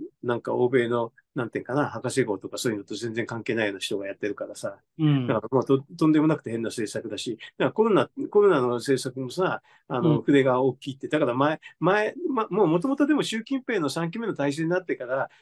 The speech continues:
Speaker 2: うん。
Speaker 1: 経済マクロ政策っていうのはまず無理だなと思う、思うような体制だったけど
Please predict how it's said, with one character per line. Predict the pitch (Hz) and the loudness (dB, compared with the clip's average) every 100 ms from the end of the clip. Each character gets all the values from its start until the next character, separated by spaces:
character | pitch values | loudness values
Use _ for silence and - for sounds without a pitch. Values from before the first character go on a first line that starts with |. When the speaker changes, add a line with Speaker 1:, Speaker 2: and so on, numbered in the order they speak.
| _ | _
Speaker 2:
う | 165 | 4
ん。 | |
Speaker 1:
経 | 160 | 6
済 | 185 170 | 6 6
マ | 151 | 2
ク | 180 | 4
ロ | |
政 | 180 202 170 | 4 4 2
策 | 123 131 | -2 -8
っ | |
て | - | -10
い | |
う | 113 | -6
の | |
は | 110 | -2
ま | |
ず | 160 | 0
無 | 127 143 | 2 2
理 | |
だ | - | 0
な | 104 110 | -4 -4
と | - | -4
思 | 113 151 | 4 4
う、 | 123 | 4
思 | 160 226 | 4 4
う | |
よ | 170 | 2
う | |
な | 107 | -2
体 | 120 117 | -2 -2
制 | - | 0
だ | 190 | -4
っ | - | -4
た | |
け | |
ど | 104 | -14